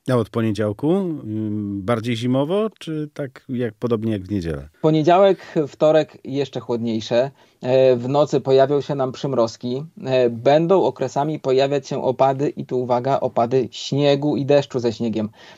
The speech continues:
Speaker 2: Także ta końcówka kalendarzowej zimy w pogodzie też taka bardziej zimowa.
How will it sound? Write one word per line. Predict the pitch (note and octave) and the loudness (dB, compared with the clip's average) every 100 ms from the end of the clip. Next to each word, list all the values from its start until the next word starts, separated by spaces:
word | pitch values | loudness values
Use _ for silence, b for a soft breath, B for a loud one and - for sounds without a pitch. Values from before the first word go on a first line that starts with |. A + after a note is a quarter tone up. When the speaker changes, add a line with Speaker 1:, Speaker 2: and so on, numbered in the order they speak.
| B | B
Speaker 2:
Także | C3+ B2 C#3 | 0 2 0
ta | C3+ C3+ | 0 0
końcówka | - D3 C3 F3 - D3 | 0 -4 0 0 2 0
kalendarzowej | D#3 D#3 D3 D3 C#3+ C#3+ | 2 2 0 -2 -4 -6
zimy | C#3 D#3+ E3+ - | -4 -2 -2 -4
w | _ | _
pogodzie | C#3 C3 C#3 D#3 E3+ | -6 0 0 2 0
też | D3+ D#3+ | 2 -2
taka | - C#3+ D3 | -2 -2 -2
bardziej | C3+ D3 C#3 D3 | 0 0 0 -4
zimowa. | C3 C#3+ A#2 B2 D#3+ | -4 -2 0 2 0